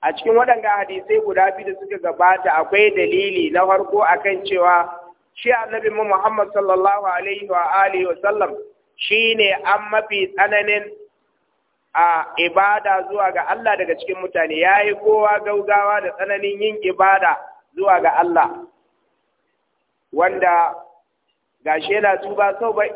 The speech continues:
sau saba'in, kuma yana tuba har sau ɗari, yana ta istighfari, yana neman gafarar Allah. Akwai dalili na biyu kuma akan cewa shi Annabi sallallahu alaihi wa sallam mai sanar da alheri ne da harshensa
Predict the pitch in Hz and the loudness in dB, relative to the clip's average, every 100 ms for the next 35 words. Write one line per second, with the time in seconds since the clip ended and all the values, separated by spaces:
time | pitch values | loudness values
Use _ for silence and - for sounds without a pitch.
0 | - 226 202 202 175 175 247 - - - | -6 -4 0 2 2 2 -2 -4 -12 -16
1 | _ _ - 220 226 226 214 220 214 214 | _ _ -4 0 2 2 0 -2 0 0
2 | 214 214 214 208 190 208 208 208 190 214 | 0 -4 -8 -6 -6 0 2 2 0 -2
3 | 240 226 233 208 196 196 196 - - _ | -2 -6 -6 -4 2 2 2 -6 -20 _
4 | _ _ 180 202 190 185 185 185 175 180 | _ _ 0 2 2 0 0 -2 4 4
5 | 180 185 180 156 147 165 151 117 - _ | 4 2 0 0 -4 -2 -4 -6 -12 _
6 | _ _ _ _ _ _ _ _ _ _ | _ _ _ _ _ _ _ _ _ _
7 | _ _ _ _ _ _ 139 139 185 190 | _ _ _ _ _ _ -6 0 2 4
8 | 190 170 165 185 185 165 175 175 185 175 | 2 2 2 4 4 4 2 4 2 4
9 | 185 185 175 175 - - _ _ 147 185 | 4 4 4 0 -12 -20 _ _ -2 -2
10 | 190 190 185 175 196 202 175 185 185 190 | 0 2 4 2 -2 -2 0 -2 -2 0
11 | 190 175 175 185 185 165 180 190 185 165 | 2 2 4 4 2 0 -2 -2 -2 -2
12 | 202 233 247 - - _ _ _ _ - | 0 2 0 -2 -8 _ _ _ _ -4
13 | 180 190 240 247 247 233 208 202 214 220 | -2 0 0 -2 0 0 0 0 0 0
14 | 214 202 208 185 180 214 254 240 220 - | -2 -6 -2 -2 0 -2 -2 -4 -6 -2
15 | 233 233 | 2 2